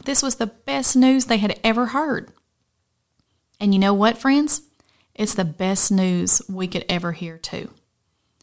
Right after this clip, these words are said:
Remember how we talked yesterday about Jesus taking the punishment on the cross that we deserve for every bad thing we have ever done and ever will do?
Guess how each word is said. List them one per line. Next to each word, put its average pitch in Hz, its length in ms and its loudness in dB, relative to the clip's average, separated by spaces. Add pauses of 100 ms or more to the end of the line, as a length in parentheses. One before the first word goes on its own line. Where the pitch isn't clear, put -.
(300)
Remember 262 300 4
how 277 160 -2
we 262 100 0
talked 240 340 -4
yesterday 214 460 -2
about 185 300 -6
Jesus 196 340 0
taking 202 380 -4
the 185 80 -2
punishment 196 580 -2
on 185 100 -2
the 180 60 -4
cross 180 380 -2
that - 180 -6
we 180 220 -4
deserve 202 520 -2 (280)
for - 180 -10
every 185 300 0
bad 196 300 -2
thing 196 220 -2
we 196 120 0
have 185 160 -4
ever 185 220 -2
done 190 340 -2
and - 120 -4
ever 190 240 -4
will 190 220 -2
do? 233 300 -2